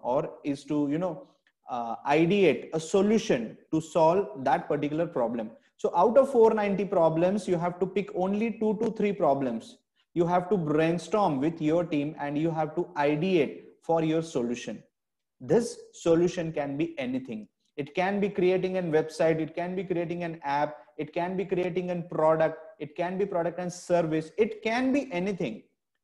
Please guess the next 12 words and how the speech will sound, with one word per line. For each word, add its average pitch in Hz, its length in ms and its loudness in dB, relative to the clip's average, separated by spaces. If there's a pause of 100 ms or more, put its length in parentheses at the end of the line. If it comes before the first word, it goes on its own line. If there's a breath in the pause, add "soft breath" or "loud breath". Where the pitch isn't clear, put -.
(140)
that 147 180 0
is 220 160 -2
based 160 340 0
on 170 140 -4
the 202 80 0
product, 127 500 -2 (200)
uh, 120 160 -4 (160)
that 131 180 -2
is 185 100 -2
based 147 300 -2
on 151 140 -2
the 220 240 -6